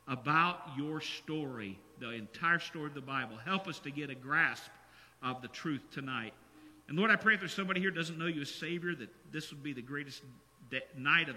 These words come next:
their life in which they would trust you. For those who may be walking far from you, that today they would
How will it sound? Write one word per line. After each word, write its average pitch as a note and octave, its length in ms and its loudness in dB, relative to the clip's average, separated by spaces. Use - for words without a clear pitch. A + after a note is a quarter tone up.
their F#3 220 6
life A#2+ 340 -6
in A#2+ 120 -12
which C3 200 -12
they B2+ 120 -6
would G#2 160 -10
trust D3 400 -8
you. C3+ 180 -4
For C#3 80 -6
those D#3 260 4
who D3+ 200 2
may C3+ 200 -6
be C3+ 120 0
walking C#3+ 440 -4
far D3+ 300 -2
from D3+ 320 -4
you, D3 120 -2
that B2+ 360 -8
today C#3+ 340 0
they C3+ 200 -4
would A#2 140 -8